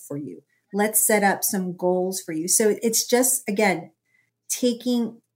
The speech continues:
it's how you say it that triggers someone's trauma. Well, we give you the tools of how to speak to someone that you will not trigger that, that you, you will in, you know, um, in,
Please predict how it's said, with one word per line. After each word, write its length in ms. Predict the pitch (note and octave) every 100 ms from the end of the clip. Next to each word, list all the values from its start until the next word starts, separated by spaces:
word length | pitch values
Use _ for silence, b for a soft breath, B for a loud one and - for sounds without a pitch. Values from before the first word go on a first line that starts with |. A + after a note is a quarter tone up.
| _ _ -
it's 160 | A3 -
how 300 | - A3+ A3+
you 180 | A3
say 320 | G3+ - A#3+ A3+
it 180 | E3+
that 200 | F3+ - G3 F#3 -
triggers 440 | - D#4 B3+ -
someone's 440 | F3+ F3 F3 F3+ -
trauma. 560 | - C#4+ C4 C#3+ - _ _ -
Well, 200 | G#3 G3+
we 120 | A3
give 180 | A#3 A3
you 100 | F#3
the 60 | F3+
tools 560 | - - C4 G#3 F3+
of 80 | E3
how 420 | - - A3 G#3+ G#3+
to 120 | F#3+
speak 440 | - - A3 A3+
to 80 | G3+
someone 340 | G3 F3 E3+ E3+
that 140 | E3+
you 160 | F3+ F3
will 100 | E3+
not 300 | F#3 F#3 -
trigger 360 | - F3 F3
that, 200 | E3 C3+ B B B
that 160 | G3+ G3
you, 220 | G3+ - G#3+
you 240 | G3+ G3+
will 260 | G3 F#3+ -
in, 340 | G3+ F#3 F3+ b b b -
you 140 | G3+
know, 260 | F3+ F3 -
um, 460 | F#3 F3 E3+ E3 D3 -
in, 320 | G#3+ F#3+ F#3+